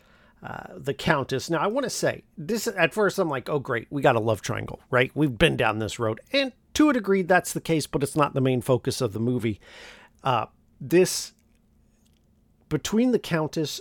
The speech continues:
and Johann the Younger, there isn't a lot of physical flirting. It doesn't really happen until later in the movie where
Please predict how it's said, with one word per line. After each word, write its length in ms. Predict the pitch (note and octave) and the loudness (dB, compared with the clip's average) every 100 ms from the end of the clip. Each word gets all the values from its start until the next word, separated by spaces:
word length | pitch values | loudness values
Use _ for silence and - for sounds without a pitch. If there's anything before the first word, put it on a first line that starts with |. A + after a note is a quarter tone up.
| - | -4
and 140 | C#3 | -2
Johann 580 | B2+ C3+ A#2 C3+ B2 A2+ - _ _ _ - | 2 2 2 0 0 -4 -10 _ _ _ 0
the 120 | C#3 | 2
Younger, 480 | G#2 F3 E3 A#2+ A2+ | 6 6 6 4 0
there 240 | - D3 | 2 2
isn't 360 | A3 A3 B3 A3 | 4 4 4 2
a 40 | |
lot 380 | F3 B2 A2 B2+ | 0 2 2 2
of 360 | G#3+ A#2+ A#2 G#2+ | 2 0 0 -2
physical 1120 | - - C3+ - D3+ - - C3+ B2+ A#2+ - _ _ _ _ _ _ - - _ _ - | -10 0 0 2 0 0 0 2 4 4 0 _ _ _ _ _ _ -20 -20 _ _ -12
flirting. 680 | - B2+ C#3 B2 - G2 - _ - | -4 2 4 2 -2 -12 -20 _ -10
It 180 | - C3+ | -4 2
doesn't 320 | G3+ A3 A#3 | 4 6 4
really 260 | G3+ F3+ C#3+ | 2 2 2
happen 440 | G#2 C#3 B2 D#3 | 2 2 2 0
until 340 | C3 B2 C3 A2+ | -2 -2 -4 -4
later 320 | A2+ B2+ C3 | -2 0 0
in 100 | B2 | 0
the 80 | A#2 | 0
movie 500 | A#2 C3 B2+ C3 C3 - - - - - | 0 0 2 0 -2 -12 -20 -20 -14 0
where 560 | B2+ B2+ A#2+ A#2 B2 | 6 8 8 6 2